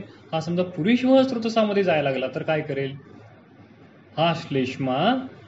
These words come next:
अपानाचं जे पुरुषवह स्रोतस आहे, त्या स्रोतसामध्ये आता जायला लागला, मग काय करेल?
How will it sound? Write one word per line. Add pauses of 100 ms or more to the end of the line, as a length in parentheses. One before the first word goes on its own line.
अपानाचं
जे
पुरुषवह
स्रोतस
आहे,
त्या
स्रोतसामध्ये
आता
जायला
लागला, (360)
मग
काय
करेल?